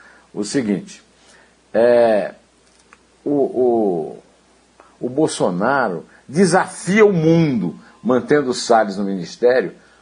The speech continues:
mas tem vencido, porque o Salles continua no ministério, ele continua na presidência e os Estados Unidos a-,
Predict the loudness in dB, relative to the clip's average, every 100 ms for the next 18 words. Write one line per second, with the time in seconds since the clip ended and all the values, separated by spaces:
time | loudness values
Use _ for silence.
0 | -2 0 2 0 0 2 0 0 2 2
1 | 0 -8 -14 -6 -2 0 2 6 4 4
2 | -2 0 2 2 2 0 -2 2 2 2
3 | -2 -14 -12 -6 -6 -4 -4 -2 0 2
4 | 4 4 2 0 0 -2 -2 -4 0 -2
5 | -2 -10 -10 -20 -20 -6 -2 0 0 -2
6 | -6 -14 -20 _ _ _ _ _ -8 -6
7 | -6 -2 0 0 -2 -4 -4 -2 -4 -4